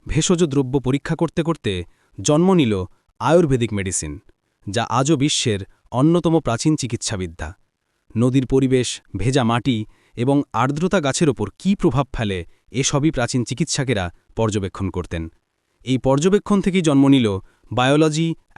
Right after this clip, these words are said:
and মেডিসিনাল কেমিস্ট্রির প্রাথমিক ধারণা। গঙ্গার তীর ছিল প্রাচীন শিক্ষাকেন্দ্রের জন্মভূমি। নদীর পাশে তৈরি হয়েছিল বিখ্যাত শিক্ষাপীঠ, তক্ষশিলা ও নালন্দার মতো কেন্দ্র। এখানে ছাত্ররা শিখত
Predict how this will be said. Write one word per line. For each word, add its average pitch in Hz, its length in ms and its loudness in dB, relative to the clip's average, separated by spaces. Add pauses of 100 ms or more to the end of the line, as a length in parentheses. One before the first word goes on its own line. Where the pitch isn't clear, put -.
and 117 120 0
মেডিসিনাল 156 500 2
কেমিস্ট্রির 127 600 -2 (220)
প্রাথমিক 131 400 0
ধারণা। 82 360 -8 (1040)
গঙ্গার 156 360 2
তীর 196 240 -2
ছিল 101 320 -2 (340)
প্রাচীন 139 360 0
শিক্ষাকেন্দ্রের 175 720 0
জন্মভূমি। 98 560 -2 (540)
নদীর 151 280 0
পাশে 190 240 0
তৈরি 143 240 2
হয়েছিল 123 460 -2 (340)
বিখ্যাত 160 440 0
শিক্ষাপীঠ, - 720 -2 (320)
তক্ষশিলা 165 640 -2 (340)
ও 123 100 2
নালন্দার 180 500 4
মতো 175 200 0
কেন্দ্র। 110 440 2 (760)
এখানে 214 260 4
ছাত্ররা 202 340 0
শিখত 117 460 -4